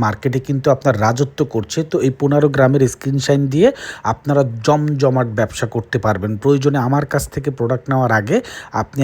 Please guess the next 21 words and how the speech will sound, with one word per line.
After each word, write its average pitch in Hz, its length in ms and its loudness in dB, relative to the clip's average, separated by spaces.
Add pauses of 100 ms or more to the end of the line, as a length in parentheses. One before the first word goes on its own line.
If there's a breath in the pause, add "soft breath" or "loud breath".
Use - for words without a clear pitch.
আপনার 131 200 0 (180)
এলাকার 117 360 2 (120)
কসমেটিক্সের 120 640 0 (120)
দোকানগুলো 123 580 0 (280)
এবং 120 160 -2 (140)
হচ্ছে 113 320 -8
হলো 170 160 4 (440 loud breath)
যে 131 80 6 (140)
দোকানগুলোতে 135 800 2 (160)
ক্রিম 247 200 6 (100)
বিক্রি 127 300 -2
করে, 127 140 2 (120)
আপনি - 220 -8
এগুলো 123 180 0 (100)
যাচাই 117 340 -2
বাছাই 117 320 -2
করে 208 120 4 (100)
দেখতে 131 300 0
পারেন, 104 220 0
এবং 135 120 0 (140)
ফার্মেসি 190 440 -2